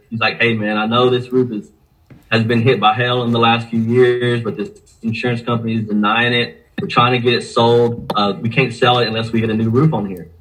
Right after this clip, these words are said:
But the homeowner doesn't wanna come out of pocket twenty thousand dollars, okay? So what happened is I got a hold of it. We did a re-inspect with the insurance company.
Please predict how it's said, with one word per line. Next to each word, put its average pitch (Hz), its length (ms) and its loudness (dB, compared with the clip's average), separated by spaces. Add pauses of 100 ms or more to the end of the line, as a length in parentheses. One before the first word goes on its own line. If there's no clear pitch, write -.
(140)
But 104 80 -8
the 113 80 -2
homeowner 135 480 4
doesn't 113 220 0
wanna 113 200 0
come 117 160 2
out 110 120 0
of - 140 -18
pocket 156 680 0
twenty 123 260 0
thousand 110 360 0
dollars, 107 360 2 (500)
okay? 117 400 -2 (380)
So 120 240 2
what 117 140 0
happened 135 400 0
is 113 120 -2
I 117 80 0
got 131 180 2
a 135 60 0
hold 131 220 2
of 127 120 2
it. 123 180 2
We 123 80 -4
did 120 140 2
a 120 60 -4
re-inspect 127 680 -2
with 131 100 -4
the 123 120 2
insurance 139 420 -4
company. 113 540 -4